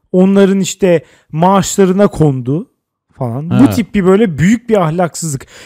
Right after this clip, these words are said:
Speaker 1: Ve işte o film için iki yönetmen aslında düşünülüyordu. Öbürünü elemek için bir sürü hareket yapmış mesela.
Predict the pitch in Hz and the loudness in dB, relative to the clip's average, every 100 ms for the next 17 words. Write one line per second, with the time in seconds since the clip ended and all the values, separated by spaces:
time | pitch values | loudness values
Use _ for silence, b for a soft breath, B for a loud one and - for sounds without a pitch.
0 | B - 214 214 - 247 214 b b _ | B 0 0 0 0 0 0 b b _
1 | 226 220 240 233 220 - 233 220 - _ | 0 0 -2 -4 -4 -4 -4 -4 -8 _
2 | _ 220 - 254 208 196 185 214 180 139 | _ -10 -2 0 0 0 -2 -2 -2 -4
3 | - 139 131 127 147 151 143 139 139 233 | -8 -6 -4 -4 -4 -4 -4 -2 0 -2
4 | 277 b b b b - 214 202 208 220 | -2 b b b b 0 0 2 0 -2
5 | 240 208 220 220 208 - - 240 233 208 | 0 0 2 0 -4 -8 -8 -6 -6 -6
6 | 190 - 160 175 185 165 160 - 113 - | -6 -6 -6 -2 -2 -2 -6 -6 -10 -14
7 | - - 104 107 117 | -20 -18 -16 -16 -20